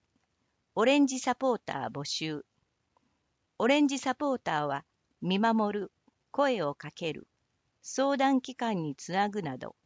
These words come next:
地域で認知症の人を支援する人です。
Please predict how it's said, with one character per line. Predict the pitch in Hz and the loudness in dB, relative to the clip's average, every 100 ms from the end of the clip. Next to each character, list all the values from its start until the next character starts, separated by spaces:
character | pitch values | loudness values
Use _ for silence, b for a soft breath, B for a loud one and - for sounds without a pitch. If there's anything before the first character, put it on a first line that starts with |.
| _ _ _ _ - | _ _ _ _ -8
地 | 294 247 | -4 -4
域 | - 156 | -6 -8
で | 135 - | -8 -2
認 | 190 254 | 2 2
知 | - 247 | 0 -4
症 | 254 240 | 0 2
の | 233 | 0
人 | 226 - 202 156 | -2 -4 -2 -2
を | - - | -4 -14
支 | - 170 | -10 -4
援 | 220 262 | 0 0
す | 247 220 | 0 -6
る | 214 | -6
人 | 202 - 165 | -8 -6 -6
で | 131 | -6
す。 | - - | -14 -20